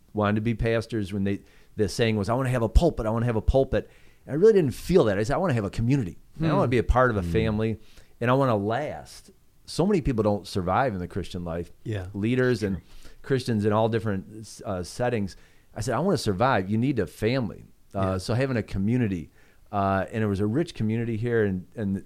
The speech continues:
Speaker 1: eventually groups really helped with that.
Speaker 2: Yeah.
Speaker 1: But a purpose, having responsibility. Simple things I remember, little things. I remember one time, uh, at the end of a message, and this wasn't, you know, super planned. You said, "Hey, can you come up here and pray for someone?" I never prayed for anyone after service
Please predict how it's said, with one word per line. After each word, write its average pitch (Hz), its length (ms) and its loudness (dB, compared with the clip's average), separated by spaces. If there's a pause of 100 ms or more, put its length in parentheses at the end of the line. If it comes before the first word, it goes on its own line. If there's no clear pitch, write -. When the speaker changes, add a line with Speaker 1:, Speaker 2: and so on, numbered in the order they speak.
Speaker 1:
eventually 120 540 0
groups 107 440 -2
really 107 260 0
helped 107 260 -2
with 104 140 -4
that. 110 280 -2 (220)
Speaker 2:
Yeah. 98 160 -10 (180)
Speaker 1:
But 135 140 4
a 107 80 4
purpose, 175 540 2
having 107 260 0
responsibility. 101 960 0 (400)
Simple 220 300 4
things 147 220 0
I 135 40 4
remember, 135 260 2
little 135 240 4
things. 131 320 -2 (380)
I 123 80 0
remember 123 240 2
one 120 180 0
time, 117 460 -2
uh, 107 140 0
at 101 80 -6
the 113 80 -2
end 107 100 -2
of 107 40 -2
a 98 40 -2
message, 107 580 -4
and 113 100 -8
this 107 140 -6
wasn't, 127 340 -6
you 131 100 -10
know, 95 60 -8
super 104 280 -6
planned. 117 240 -4
You 101 60 -6
said, 107 140 -10
"Hey, 120 180 -14 (320)
can 123 120 -2
you 104 60 -4
come 127 120 -2
up 131 160 -2
here 135 120 -2
and 98 100 -4
pray 139 300 2
for 95 160 -8
someone?" - 300 -12 (280)
I - 60 -14
never 202 140 -2
prayed 95 500 -4
for 107 120 -2
anyone 107 280 0
after 101 180 -4
service 127 540 -2